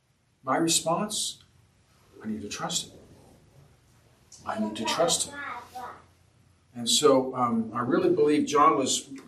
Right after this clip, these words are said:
s-, spending the details, emphasizing the love for each one of them so that we would get the message. And, and frankly, we haven't gotten there yet, but, but watch for the girls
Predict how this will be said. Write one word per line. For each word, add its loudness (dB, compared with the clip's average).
s-, -2
spending 0
the 0
details, 2
emphasizing 4
the 4
love 6
for -6
each 0
one 0
of -4
them -10
so 2
that 10
we 6
would 6
get 2
the 0
message. -2
And, 0
and 2
frankly, 6
we 6
haven't 4
gotten 8
there -4
yet, -6
but, -4
but -8
watch 2
for -4
the 4
girls 2